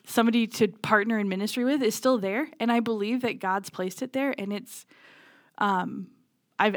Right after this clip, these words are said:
asked, I've begged him to take it away, and it's still there. So I'm like, "Okay, that means at the right time, you're going to fulfill that desire." And I think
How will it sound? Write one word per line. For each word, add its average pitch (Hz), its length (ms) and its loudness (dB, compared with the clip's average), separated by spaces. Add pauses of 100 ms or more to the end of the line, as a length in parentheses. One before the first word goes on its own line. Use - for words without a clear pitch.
asked, 190 500 -2
I've 196 240 -4
begged 190 240 -2
him 202 160 -4
to 180 80 -8
take 180 240 -8
it 175 60 -6
away, 170 460 -8 (280)
and 190 340 -4
it's 196 180 -4
still 214 220 0
there. 202 200 0
So 202 140 -4
I'm 196 140 0
like, 185 240 -4
"Okay, 277 280 -2 (100)
that 233 200 4
means 269 520 4
at 202 160 -6
the 208 100 -2
right 214 220 0
time, 190 340 -6
you're 196 320 2
going 214 220 -2
to 208 80 -6
fulfill 185 400 -6
that 175 180 -4
desire." 156 600 -8 (1000)
And 233 120 6
I 240 100 6
think 277 380 2